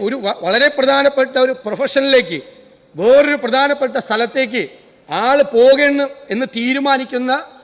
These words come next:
വിദ്യാർത്ഥി ജീവിതത്തിലെ ഏറ്റവും പ്രധാനപ്പെട്ട ഒരു ജംഗ്ഷനാണ് പ്ലസ് ടു എന്ന് പറയുന്നത്. അവിടെയാണ് ആ വിദ്യാഭ്യാസ നിലവാരം മുഴുവൻ തകർത്ത് തരിപ്പണമാക്കിക്കൊണ്ട് എഴുപത്തഞ്ച് പിള്ളേരെ വെച്ച് ക്ലാസ് എടുക്കുന്നത്.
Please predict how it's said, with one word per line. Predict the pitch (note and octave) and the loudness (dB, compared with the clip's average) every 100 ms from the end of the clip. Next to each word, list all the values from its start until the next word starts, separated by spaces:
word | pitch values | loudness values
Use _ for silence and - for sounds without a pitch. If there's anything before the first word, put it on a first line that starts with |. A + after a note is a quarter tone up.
| _ _ - | _ _ -12
വിദ്യാർത്ഥി | F3 B3 C#4 C#4 - A3+ C#4 | -2 0 2 -2 -8 -8 -6
ജീവിതത്തിലെ | G#3+ C4 C4+ C#4 C4+ C4+ A#3 | -4 -4 -2 -2 2 2 0
ഏറ്റവും | - - B3+ C#4 C#4 | -4 -12 -6 -6 -6
പ്രധാനപ്പെട്ട | A3 G3 C4 C#4 C#4 B3+ A#3+ | -8 -2 -2 -2 -2 -2 -2
ഒരു | A#3+ A3 - - E3 | -2 -6 -10 -8 -2
ജംഗ്ഷനാണ് | A3+ C4+ - D4 C#4+ C#4+ | -2 -2 -4 -2 -2 0
പ്ലസ് | C4+ - | -2 -2
ടു | C#4 | -6
എന്ന് | C4 | -6
പറയുന്നത്. | A3+ E3+ - _ _ _ - A#3 | -4 -8 -10 _ _ _ -4 0
അവിടെയാണ് | C#4+ D4 C#4 C4 B3+ B3+ - - - F#3 | 4 6 6 4 0 -4 -8 -20 -10 -2
ആ | B3 D4 A#3 | 0 0 -2
വിദ്യാഭ്യാസ | G#3+ C4+ C#4 B3 C4 C4 B3+ A#3 | 2 2 2 2 2 2 -2 -2
നിലവാരം | A3+ B3+ B3+ A#3+ G3+ - - - E3+ | 2 4 4 2 0 -6 -20 -20 -10
മുഴുവൻ | G#3 C4 C#4 C#4 C4 - | -4 -2 0 0 -2 -2
തകർത്ത് | A#3+ C4 - C4+ - | -2 -2 -4 -10 -4
തരിപ്പണമാക്കിക്കൊണ്ട് | A#3 A3+ - C#4+ C#4+ A#3+ B3 A#3 A#3 G3 - _ _ - G#3 | -2 -2 -2 0 2 0 -2 -4 -4 -6 -8 _ _ -2 0
എഴുപത്തഞ്ച് | C#4 D4 D4 C#4 B3+ | 2 0 0 -4 -4
പിള്ളേരെ | B3 B3 C4+ C4 | -4 2 4 4
വെച്ച് | A#3+ A#3 | 0 -6
ക്ലാസ് | A3+ G#3 A3+ | -8 -8 -8
എടുക്കുന്നത്. | F#3 F3+ C#3 | -8 -8 -10